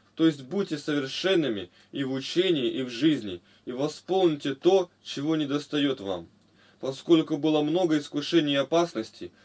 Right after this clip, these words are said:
то он говорит им: «Ищите утешения в себе самих,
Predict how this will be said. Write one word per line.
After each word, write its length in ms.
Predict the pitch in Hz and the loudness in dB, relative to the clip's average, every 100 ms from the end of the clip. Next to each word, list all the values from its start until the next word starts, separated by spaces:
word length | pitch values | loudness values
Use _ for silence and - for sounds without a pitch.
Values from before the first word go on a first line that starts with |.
| _ | _
то 140 | - 160 | 0 0
он 140 | 165 | 4
говорит 420 | 165 170 175 147 | 4 4 4 2
им: 100 | 98 - - - - - - | -2 -10 -16 -20 -20 -20 -12
«Ищите 500 | - 131 - 202 180 | -8 -6 -4 -4 4
утешения 600 | 165 143 147 - 175 151 | 4 4 -4 2 2 2
в 40 | 139 | -2
себе 280 | 143 131 139 | -6 -4 -4
самих, 460 | 139 120 90 - | -6 -6 -8 -12